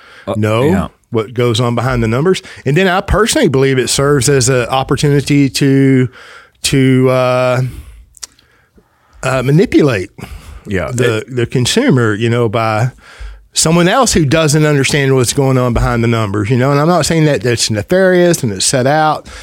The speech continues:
Speaker 2: you know, they set out to manipulate somebody, but they don't know. And it, it, it's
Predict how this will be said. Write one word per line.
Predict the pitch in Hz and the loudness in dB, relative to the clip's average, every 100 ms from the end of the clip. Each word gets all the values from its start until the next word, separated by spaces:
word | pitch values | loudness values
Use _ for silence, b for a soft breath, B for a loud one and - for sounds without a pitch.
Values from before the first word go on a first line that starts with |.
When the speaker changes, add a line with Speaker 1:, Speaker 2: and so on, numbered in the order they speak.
| B B B B | B B B B
Speaker 2:
you | - 127 | -4 0
know, | 123 110 | 2 0
they | 107 | 0
set | 98 120 | 0 0
out | 120 117 - | 0 -2 -2
to | 120 101 | -2 -2
manipulate | 107 123 147 147 127 | -2 -2 2 2 0
somebody, | 131 131 135 131 | 0 0 2 2
but | 104 - B B B | 0 -6 B B B
they | 190 | 0
don't | 170 147 | 2 2
know. | 214 151 110 120 | 2 2 0 -2
And | 120 127 127 110 - _ _ _ _ - | -2 -2 -2 -4 -8 _ _ _ _ -6
it, | 143 143 | -6 -2
it, | 135 127 | -2 -2
it's | 131 131 - | -6 -6 -6